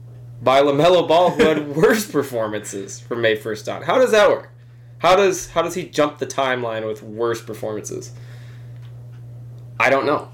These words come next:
Speaker 2: It, it's
Speaker 1: It doesn't make any sense. It, it,
Speaker 2: I,
Speaker 1: it
Speaker 2: I would like to hear,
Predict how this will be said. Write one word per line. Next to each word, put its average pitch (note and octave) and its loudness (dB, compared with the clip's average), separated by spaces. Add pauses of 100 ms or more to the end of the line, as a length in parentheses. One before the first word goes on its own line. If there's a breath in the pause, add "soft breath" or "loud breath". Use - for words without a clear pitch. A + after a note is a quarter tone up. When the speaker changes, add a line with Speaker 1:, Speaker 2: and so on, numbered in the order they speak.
Speaker 2:
It, E3+ -6
it's - -4
Speaker 1:
It C3 6
doesn't C#3 2
make C3 0
any A#2+ -2
sense. - -8
It, A2+ -8
it, C3+ 4
Speaker 2:
I, - 4
Speaker 1:
it - 4
Speaker 2:
I G3 0
would C#4 -2
like G#3+ -2
to G3 -8
hear, F3 -6